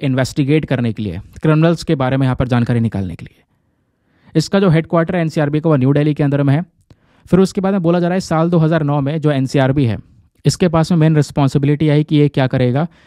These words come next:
ये सीसीटीएनएस प्रोजेक्ट को लागू करेगा। ये प्रोजेक्ट है क्राइम क्रिमिनल ट्रैकिंग नेटवर्क सिस्टम, एक प्रकार का ऐसा सिस्टम बनाना जिससे जो अपराध हैं और जो अपराधियाँ हैं, अपराध है और जो अपराधी हैं, उन सबको यहाँ पर ट्रैक करना।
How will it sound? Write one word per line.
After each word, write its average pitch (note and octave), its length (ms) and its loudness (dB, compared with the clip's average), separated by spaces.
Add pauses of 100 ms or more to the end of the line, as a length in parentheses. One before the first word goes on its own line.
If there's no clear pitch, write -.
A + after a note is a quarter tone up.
(180)
ये D#3 300 4 (200)
सीसीटीएनएस F#3 1000 2
प्रोजेक्ट C#3+ 340 2
को E3+ 100 2
लागू B2 260 0
करेगा। G2+ 380 -6 (480)
ये D#3+ 180 2
प्रोजेक्ट E3 360 0
है F#3 100 -2
क्राइम E3 380 -2
क्रिमिनल D3+ 400 2
ट्रैकिंग C3+ 400 -2
नेटवर्क B2 400 -2
सिस्टम, G#2+ 420 -4
एक C3+ 100 -4
प्रकार B2+ 340 -4
का D3 280 -6
ऐसा B2 240 -4
सिस्टम D3 340 -2
बनाना C#3+ 260 0
जिससे C#3+ 380 0 (320)
जो C3+ 100 4
अपराध C3+ 560 -4
हैं D3+ 60 -2
और C#3+ 120 -4
जो C3 100 -2
अपराधियाँ A#2 580 2
हैं, G#2+ 160 -4 (920)
अपराध C3+ 420 0
है D#3 60 4
और D3+ 160 2
जो C#3 80 2
अपराधी B2+ 420 0
हैं, A2+ 140 -2 (300)
उन D3+ 120 2
सबको D#3 300 0
यहाँ C3+ 120 2
पर D#3 120 0
ट्रैक A#2+ 240 -2
करना। G2 320 -8